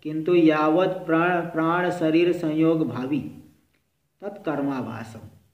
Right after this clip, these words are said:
जब तक प्राण और शरीर का संयोग है, सूक्ष्म शरीर स्थूल शरीर का संयोग है, तब तक होने वाला वह कर्माभास है। कर्म जैसा लग रहा है वास्तव में नहीं है।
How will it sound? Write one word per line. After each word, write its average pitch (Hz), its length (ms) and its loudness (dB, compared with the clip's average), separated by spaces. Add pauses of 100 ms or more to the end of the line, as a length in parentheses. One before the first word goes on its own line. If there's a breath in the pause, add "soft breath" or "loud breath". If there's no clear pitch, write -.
(540)
जब 165 280 -4
तक 185 120 2
प्राण 170 480 2
और 180 180 4
शरीर 175 400 4
का 175 160 4
संयोग 160 520 2
है, 156 500 2 (920)
सूक्ष्म 170 320 -2
शरीर 165 400 4
स्थूल 165 340 4
शरीर 165 380 2
का 165 140 2
संयोग 156 500 0
है, 151 420 0
तब 160 260 -4
तक 175 220 -2
होने 165 260 0
वाला 165 340 4
वह 196 160 4
कर्माभास 156 1000 -2
है। 101 200 -14 (1160)
कर्म 180 300 -2
जैसा 175 440 2
लग 175 280 4
रहा 165 320 4
है 175 260 4
वास्तव 160 480 2
में 151 120 -2
नहीं 156 240 2
है। 120 420 -6